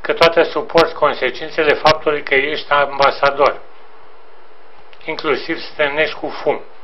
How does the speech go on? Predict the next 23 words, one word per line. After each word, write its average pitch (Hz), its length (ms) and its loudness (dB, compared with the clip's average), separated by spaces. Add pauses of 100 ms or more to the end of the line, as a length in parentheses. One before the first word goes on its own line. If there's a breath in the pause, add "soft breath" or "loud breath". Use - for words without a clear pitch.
(880 soft breath)
Și - 140 -12
mă 143 120 2
gândeam 139 420 4
la 139 100 6
ambasadorul 131 760 4
al 120 100 6
Americii 120 640 2
din 113 220 -6
România, 110 540 0
care 131 280 -4 (240 loud breath)
știa 151 460 2
foarte 143 440 4
sigur 147 420 -4 (380 loud breath)
că - 80 -12
au 131 100 4
fost 156 280 2
două 151 260 6
milioane 139 420 2
de 131 180 2 (1040 loud breath)
voturi 147 380 2
furate 139 480 4
la 113 160 2
referendum. 117 680 0